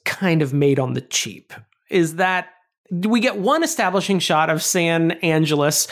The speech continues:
which is, like, a building when Sandra Bullock's driving into town. The rest of it has, and I mean this with all the love in the world, has kind of a Xenon Girl of the twenty-first Century vibe where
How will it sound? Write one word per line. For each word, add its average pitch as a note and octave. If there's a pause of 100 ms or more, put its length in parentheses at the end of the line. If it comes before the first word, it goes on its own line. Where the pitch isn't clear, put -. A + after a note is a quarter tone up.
(140)
which G3
is, F3
like, F3 (360)
a G3
building A3
when G3+
Sandra A3
Bullock's F#3
driving D#3+
into E3
town. D3+ (220)
The B3
rest D#4
of E4
it D4
has, A3 (680)
and E3+
I F3+
mean A3+
this A3
with E3
all D#3
the F#3+
love F#3+
in G#3+
the G3+
world, C3+ (260)
has F3+
kind G#3+
of F#3+
a F3+
Xenon E3
Girl D3
of C#3
the C#3
twenty-first C#3+
Century D3
vibe D3
where D3